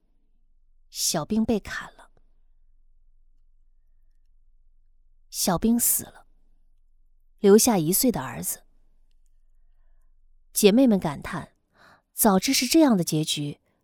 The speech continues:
彩虹就不该委屈自己生下这个孩子的。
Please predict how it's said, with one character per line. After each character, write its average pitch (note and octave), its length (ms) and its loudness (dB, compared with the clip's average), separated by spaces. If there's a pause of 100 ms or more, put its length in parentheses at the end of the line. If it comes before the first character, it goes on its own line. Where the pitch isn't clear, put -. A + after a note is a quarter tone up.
(160)
彩 - 220 -4
虹 A3+ 180 2
就 D4 140 2
不 D4 100 -2
该 D4+ 180 2
委 G3 180 2
屈 - 180 -4
自 G#3 160 -2
己 C#3+ 160 -8
生 B3+ 240 0
下 B3+ 140 -4
这 F3+ 120 -4
个 - 120 -12
孩 C3+ 200 -10
子 - 140 -12
的。 - 180 -20